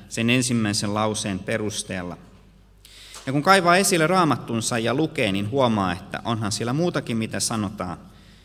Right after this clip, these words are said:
Itse asiassa lause alkaa, "Koska sen teen sinulle, valmistaudu kohtaamaan Jumalasi Israel." Miten niin, koska? Mitä siellä oikeastaan tapahtui?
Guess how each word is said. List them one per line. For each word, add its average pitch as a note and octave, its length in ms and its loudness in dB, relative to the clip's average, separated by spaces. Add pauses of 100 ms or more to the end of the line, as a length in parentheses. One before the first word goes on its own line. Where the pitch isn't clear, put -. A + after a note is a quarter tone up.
(240)
Itse A#2+ 320 0
asiassa G#2 640 0 (220)
lause C3 420 2
alkaa, G#2 560 -2 (480)
"Koska D#3+ 460 2
sen A#2+ 300 0
teen B2 360 0
sinulle, G2 560 0
valmistaudu G#2 600 0
kohtaamaan G2+ 680 -4
Jumalasi G2 600 -6 (220)
Israel." - 460 -10 (560)
Miten G3 320 -4
niin, - 480 -8 (160)
koska? - 460 -4 (300)
Mitä A3 240 -2
siellä D3 260 0
oikeastaan A2 640 -4 (360)
tapahtui? - 540 -10